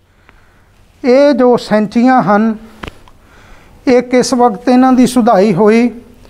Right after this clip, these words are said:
ਦਮਦਮੀ ਟਕਸਾਲ ਦੇ ਗਿਆਰਵੇਂ ਮੁਖੀ ਮਹਾਂਪੁਰਖ ਸੰਤ ਬਾਬਾ ਸੁੰਦਰ ਸਿੰਘ ਜੀ ਭਿੰਡਰਾਂ ਵਾਲਿਆਂ ਦੇ ਸਮੇਂ ਜਿਨ੍ਹਾਂ ਸਿੰਘਾਂ ਨੂੰ ਦਸਮ ਬਾਣੀ ਦੀ ਸੰਥਿਆ ਤੇ ਦਸਮ ਦੇ ਅਰਥ ਪੜ੍ਹਾਏ ਜਾਂਦੇ ਸਨ,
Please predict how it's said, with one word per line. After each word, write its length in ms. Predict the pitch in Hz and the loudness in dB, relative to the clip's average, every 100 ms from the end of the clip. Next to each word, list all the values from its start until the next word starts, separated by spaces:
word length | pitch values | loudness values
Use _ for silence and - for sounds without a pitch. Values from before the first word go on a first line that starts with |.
| - - - - - | -20 -20 -20 -20 -2
ਦਮਦਮੀ 560 | 196 220 233 233 254 262 | 0 2 2 2 2 0
ਟਕਸਾਲ 500 | 254 247 - 214 226 | 0 -6 0 2 2
ਦੇ 140 | 220 247 | 2 0
ਗਿਆਰਵੇਂ 460 | 208 240 269 277 254 | 0 0 0 0 2
ਮੁਖੀ 320 | 220 - 226 | 0 2 2
ਮਹਾਂਪੁਰਖ 720 | 226 220 240 240 214 220 - 196 185 - - _ _ - - - - - | 2 2 2 0 -2 -2 -4 -4 -4 -12 -20 _ _ -20 -20 -20 -20 -10
ਸੰਤ 380 | - 233 240 247 | -4 0 0 0
ਬਾਬਾ 320 | 233 226 240 | 0 2 0
ਸੁੰਦਰ 380 | 226 214 220 240 | 0 -4 -2 -2
ਸਿੰਘ 240 | - 247 247 | 0 0 2
ਜੀ 100 | 254 | 0
ਭਿੰਡਰਾਂ 420 | 262 214 185 214 | 0 0 2 2
ਵਾਲਿਆਂ 380 | 214 202 220 226 | 0 0 0 0
ਦੇ 140 | 226 | -2
ਸਮੇਂ 440 | 208 196 190 202 196 - - - - - - - - - | -2 -2 0 0 -2 -8 -20 -20 -20 -20 -20 -20 -20 -6
ਜਿਨ੍ਹਾਂ 320 | 175 254 285 240 | 0 2 2 0
ਸਿੰਘਾਂ 400 | 254 262 262 240 | 0 0 2 2
ਨੂੰ 220 | 226 185 - - - - _ - - - - - | 0 -2 -6 -20 -20 -20 _ -20 -20 -20 -14 -4
ਦਸਮ 380 | 175 208 262 240 | -2 0 2 2
ਬਾਣੀ 300 | 208 208 226 | 2 2 0
ਦੀ 160 | 208 233 | 0 -2
ਸੰਥਿਆ 500 | - 202 196 226 220 | 0 -2 0 0 0
ਤੇ 160 | 220 214 | 0 0
ਦਸਮ 380 | 202 - 220 | 0 0 -2
ਦੇ 140 | 220 226 | 0 0
ਅਰਥ 240 | 196 196 | 0 -2
ਪੜ੍ਹਾਏ 380 | 208 240 220 190 | -4 0 0 0
ਜਾਂਦੇ 320 | 190 196 208 | -2 0 0
ਸਨ, 320 | 196 202 190 | 0 0 -2